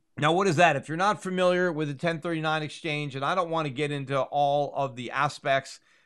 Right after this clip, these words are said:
what you need to do to, to qualify for the exchange, but suffice it to say that what this has enabled real estate investors like Donald Trump,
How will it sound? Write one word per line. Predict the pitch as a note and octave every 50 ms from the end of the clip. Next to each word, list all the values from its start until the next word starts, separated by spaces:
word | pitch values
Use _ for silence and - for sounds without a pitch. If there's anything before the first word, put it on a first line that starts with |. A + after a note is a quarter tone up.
| _ _
what | - D#3+ D3 D#3 D3 D3
you | C#3+
need | C#3 C#3 C3+ A#2
to | A#2+
do | A2+ A2 D3 E3+ E3 D#3+ D3+
to, | C#3+ B2+ A#2 A#2 G#2+
to | - - B2+
qualify | - - - D#3 D#3 E3 D#3 D3 - - C#3+ C3+ C#3 C3+
for | B2+ - C#3
the | B2+ C3
exchange, | B2 - - - A3 A#3 A3+ E3+ D3 C#3+ - - _ _ _ _ _ _
but | D#3+ D#3 D3+
suffice | F3 E3 - G3+ G#3+ B3 B3 A3
it | G#3 E3
to | E3 E3
say | C#3 - E3+ D3+ C#3+ C#3 C#3+ C#3 B2
that | - D3 C#3+ C3+ -
what | D3+ D#3 F3 F3+ F3+
this | F#3 F#3 F3 -
has | D3+ D3+ D3+ C3+ B2+
enabled | C#3 C#3 D3+ F3 G3 F3 C#3 A#2 A2+ B2 A#2 _ _ _ _ _ _ _ _ _ _ _ _
real | - C#3 E3+ F#3+ F#3+
estate | D#3 - - D#3+ C#3+ C#3+ C3+
investors | - C#3+ C3 A#2+ C#3 C3+ C3 - - D#3+ E3+ D3+
like | F#3+ A#3 B3+ B3 -
Donald | A3+ F3 D3+ C3 A#2+ -
Trump, | - G#2+ G#2 C3+ C#3+ -